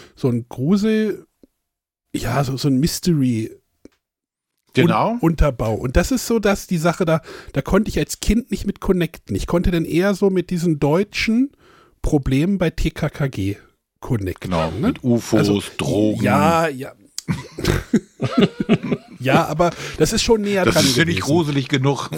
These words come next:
Speaker 1: <laughs> Aber das ist halt näher dran gewesen. Also, T K K G. Ähm,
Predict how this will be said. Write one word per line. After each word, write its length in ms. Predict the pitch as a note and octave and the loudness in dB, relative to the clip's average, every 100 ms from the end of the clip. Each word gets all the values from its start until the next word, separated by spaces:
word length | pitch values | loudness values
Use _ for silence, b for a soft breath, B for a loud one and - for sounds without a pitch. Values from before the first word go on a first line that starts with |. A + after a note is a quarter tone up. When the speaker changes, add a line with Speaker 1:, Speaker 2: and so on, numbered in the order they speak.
| - | 2
Speaker 1:
<laughs> 160 | - | 2
Aber 140 | - D#3+ | 2 -2
das 100 | D#3 | -2
ist 200 | G#3 - | -2 -2
halt 140 | F#3 | -2
näher 220 | D3+ D#3+ | 0 0
dran 260 | D3 A#2+ A2+ | 0 -2 -2
gewesen. 380 | G#2 F2 E2+ - | -4 -6 -8 -4
Also, 280 | B2+ A#2+ F2+ | 0 0 0
T 340 | C#3+ F3 F#3 | 0 2 2
K 260 | - D3+ C3+ | 0 -2 -2
K 180 | - G2+ | -2 -6
G. 260 | - C2 - B B B B B B B B _ | -6 -14 -18 B B B B B B B B _
Ähm, 520 | D3 C#3+ C3 B2+ B2 | 0 2 2 0 -4